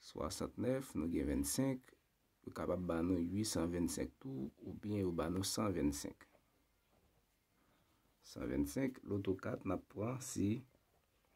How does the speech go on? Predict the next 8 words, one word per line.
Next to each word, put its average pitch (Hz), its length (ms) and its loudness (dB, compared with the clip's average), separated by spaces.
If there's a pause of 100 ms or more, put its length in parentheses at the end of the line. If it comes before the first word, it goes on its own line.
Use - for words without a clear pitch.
(640)
swasanndouze 98 720 4
dizuit. 92 400 0 (160)
Jan 92 160 0
l 92 80 0
tonbe 98 300 4
a, - 20 6
se - 160 0
konsa, 82 240 0